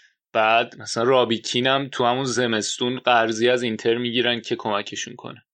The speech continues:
ولی خب همه اینا حالا فصلای بعد می‌گیم همه‌شون یکی یکی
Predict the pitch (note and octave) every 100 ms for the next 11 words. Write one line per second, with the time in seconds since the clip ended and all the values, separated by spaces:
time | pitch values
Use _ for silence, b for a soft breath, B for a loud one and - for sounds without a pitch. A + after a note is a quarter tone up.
0 | _ _ - A#2+ C3 D3 B2 A#2+ A#2+ A#2+
1 | C#3 D3+ C#3 B2+ A#2+ C3 B2 A2+ A2 -
2 | G#2+ - A2+ G#2+ A#2 A#2 A2 G#2 G#2 A2
3 | A2 A#2+ - B2+ A#2+ A2+ - G#2+ G#2 -
4 | A#2+